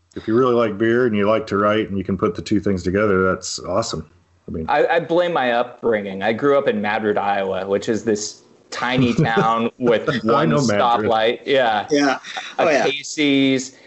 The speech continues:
Speaker 2: not a Come and Go, a Get and Go. And, uh, I, I, I guess there are a few more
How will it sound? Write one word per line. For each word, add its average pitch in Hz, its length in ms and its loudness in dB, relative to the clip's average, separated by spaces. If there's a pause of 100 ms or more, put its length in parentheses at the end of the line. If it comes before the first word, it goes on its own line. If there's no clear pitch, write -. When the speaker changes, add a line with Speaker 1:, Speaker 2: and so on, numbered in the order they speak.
(100)
Speaker 2:
not 135 240 0
a - 40 -2
Come 165 300 -2
and 135 120 -2
Go, 117 280 4
a 120 140 0
Get 123 320 0
and 113 160 -2
Go. 98 480 2 (460)
And, 123 380 2
uh, - 840 0
I, 131 200 0
I, 147 380 0 (320)
I 135 60 4
guess 151 180 0
there 139 180 4
are 120 40 6
a 117 40 2
few 135 240 0
more 135 320 0